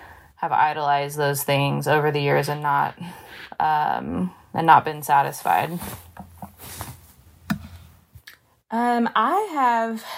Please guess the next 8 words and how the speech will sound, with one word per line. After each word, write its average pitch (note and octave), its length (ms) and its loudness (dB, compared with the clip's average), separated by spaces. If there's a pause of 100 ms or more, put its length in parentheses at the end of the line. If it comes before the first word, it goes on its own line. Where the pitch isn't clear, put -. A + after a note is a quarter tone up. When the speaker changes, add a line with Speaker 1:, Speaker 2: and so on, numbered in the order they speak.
(260)
Speaker 2:
pursued, G#3+ 420 2
I'm G#3+ 160 2
not D#4 220 0 (300)
big F3 260 2
on F3 300 2
happiness, G#3+ 720 0 (360)
<laughs> - 360 -20
like, G#3 320 8